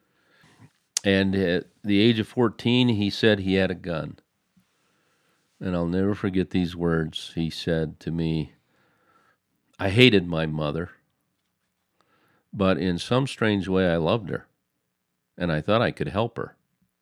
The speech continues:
So I went home." And it wasn't many days that he was home that she did something that set him off, and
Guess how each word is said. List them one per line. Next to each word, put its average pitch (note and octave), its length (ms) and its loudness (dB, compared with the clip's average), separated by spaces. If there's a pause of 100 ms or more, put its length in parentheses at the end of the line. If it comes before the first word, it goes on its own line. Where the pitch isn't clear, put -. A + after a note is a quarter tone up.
(400)
So - 180 -4
I D#2 80 0
went D2 220 -4
home." D2 220 -6 (1700)
And E2 720 -4 (600)
it D#2+ 120 -6
wasn't F2 360 -2
many E2 240 -4
days D#2+ 340 -2
that D#2+ 120 -4
he D2 80 -2
was C#2+ 180 -8
home D#2+ 320 -4
that C#2 160 -8
she - 220 -6
did D#2 200 -4
something D2 540 -6
that C#2 400 -8 (640)
set E2 340 -2
him F2 240 -4
off, D2+ 520 -4 (480)
and D2+ 560 -6